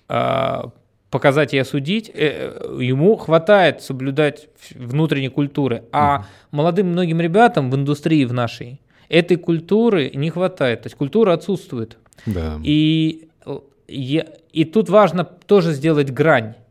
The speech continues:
Speaker 1: между брызжащим, старым, душным Аветовым
Speaker 2: Мгм.
Speaker 1: и тут как бы мне может нравиться, не нравится, да, т-, терпи. Э, да, это моё личное мнение.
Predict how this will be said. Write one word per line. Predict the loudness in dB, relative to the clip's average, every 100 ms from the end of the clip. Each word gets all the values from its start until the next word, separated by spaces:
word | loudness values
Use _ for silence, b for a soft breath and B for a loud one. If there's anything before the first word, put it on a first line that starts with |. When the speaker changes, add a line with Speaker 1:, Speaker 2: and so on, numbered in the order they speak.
| _ _
Speaker 1:
между | -2 2 2 2 -2 -8 -8
брызжащим, | 0 2 2 2 2 2 0 -10 -12 -16 _ _ _
старым, | -20 2 8 8 6 0 -6 _ _ _ _ _ _ _ _ _ -12
душным | 0 4 4 4 -4 -6 -10 _ _ _ _ -2
Аветовым | 2 4 4 4 0 -2 -8 _ _ _ _
Speaker 2:
Мгм. | -8 -8 -10 -14 _ _ _ _ _ _ b b b b b _ _ _ _ _ _ -4
Speaker 1:
и | 0 2
тут | 0 -4
как | -2 -2
бы | 2 2
мне | 2 2
может | 0 0
нравиться, | 0 0 -2 -4
не |
нравится, | 0 2 2 0 -6 -12 -2
да, | -2
т-, | -2 -10 -20 _ -20 _ _
терпи. | -2 0 0 -6 -6 -16 -20 _ _ -20
Э, | -10 -8
да, | -6 -8
это | -4
моё | -2 0
личное | -2 -8 -10
мнение. | -8 -10 -12